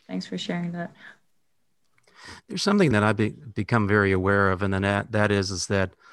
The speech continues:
Speaker 2: m-, many times other people don't wanna deal with emotions.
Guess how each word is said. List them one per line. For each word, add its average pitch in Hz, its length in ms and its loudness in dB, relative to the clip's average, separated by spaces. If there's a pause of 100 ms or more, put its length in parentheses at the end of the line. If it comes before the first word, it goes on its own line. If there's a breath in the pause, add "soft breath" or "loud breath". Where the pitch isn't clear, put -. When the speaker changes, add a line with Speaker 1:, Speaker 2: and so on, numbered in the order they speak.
(480 loud breath)
Speaker 2:
m-, 127 380 -4
many 143 220 0
times 120 380 0
other 117 200 0
people 120 320 -4
don't 113 220 0
wanna 110 200 0
deal 110 260 0
with 98 200 0
emotions. 95 680 -4